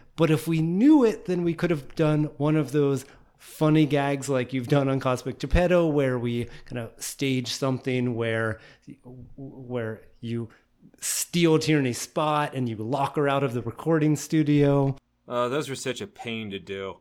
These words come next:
Speaker 1: Were they? <laughs>
Speaker 2: Oh, God. We, we, um,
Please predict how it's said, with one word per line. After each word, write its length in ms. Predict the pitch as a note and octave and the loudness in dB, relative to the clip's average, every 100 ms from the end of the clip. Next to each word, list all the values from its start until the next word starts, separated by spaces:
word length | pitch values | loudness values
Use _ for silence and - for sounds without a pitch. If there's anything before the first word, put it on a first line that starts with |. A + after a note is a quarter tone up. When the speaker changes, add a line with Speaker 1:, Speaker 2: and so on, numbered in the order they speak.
| _ - | _ -2
Speaker 1:
Were 220 | B2+ C#3+ | 4 6
they? 300 | F3+ A#3 B3 - - | 6 6 2 -4 2
<laughs> 580 | G#3 - C4 F3+ - A3 - - A3 - - - G4 - - - - - - - - F3+ | 2 4 0 -2 -4 -6 -8 -10 -10 -10 -12 -10 -14 -14 -16 -18 -18 -18 -20 -18 -2 2
Speaker 2:
Oh, 460 | G3 G3 F3+ D3 | 4 6 6 4
God. 460 | B2 C3+ D3 C3+ A#2+ | 0 0 2 2 -2
We, 340 | D3 D#3 D#3+ | -6 -6 -6
we, 320 | D#3 E3 E3+ | -6 -6 -2
um, 380 | D3+ C#3 B2+ B2+ | 0 0 0 -6